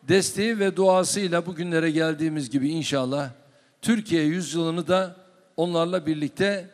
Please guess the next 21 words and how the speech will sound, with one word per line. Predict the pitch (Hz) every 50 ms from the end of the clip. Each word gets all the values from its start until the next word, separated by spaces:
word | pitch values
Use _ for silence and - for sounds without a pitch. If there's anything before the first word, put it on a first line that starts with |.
| - - -
inşa | 143 143 123 - 143 139 127
edeceğiz. | 117 101 107 98 90 95 87 87 85 - - - - _ _ _ _ _ _ _ _ _ _ _ -
Türkiye | 196 214 208 - - 180 190 185 180
yüzyılı | 180 160 156 151 185 190 151 131 151 170 165 185 208 220 208 196 - - - - _ _ -
hepimizin | - 202 - - 185 185 175 160 127 143 190 196
ortak | 190 - 156 156 147 - 180 185 170 -
hayalini, | 147 156 156 151 147 147 143 143 143 139 147 165 196 202 190 - - _ _ _ _ _ _ _ _ -
ortak | 147 160 143 - 190 202 202 208 - -
geleceğini | 156 160 156 165 160 131 139 165 170 165 165 185 190 143 - - - - _ _ _ -
ifade | 123 107 127 135 127 117 110 120
ediyor. | 113 104 101 104 95 85 - - - - _ _ _ _ _ _ _ _ _ _ -
Bunun | 160 185 196
için | 175 135 120 160 160
Türkiye | 139 - 190 208 175 - - 165 156
yüzyılının | 147 156 170 165 131 131 160 156 151 151 165 185 196 196 180 - - _ _ _ _ _ _
siyasi | - - - 143 151 151 151 151 - - 160 165 147
değil, | 160 165 160 139 113 - - - _ _ _ _ _ _ _ _ _ _ _ _ _ _ _ _
milli | 123 135 151 156 170 214 226 214 175
bir | 180 165
proje | 127 - 147 160 170 156 131 160
olduğunu, | 185 175 160 143 135 151 147 139 139 147 165 165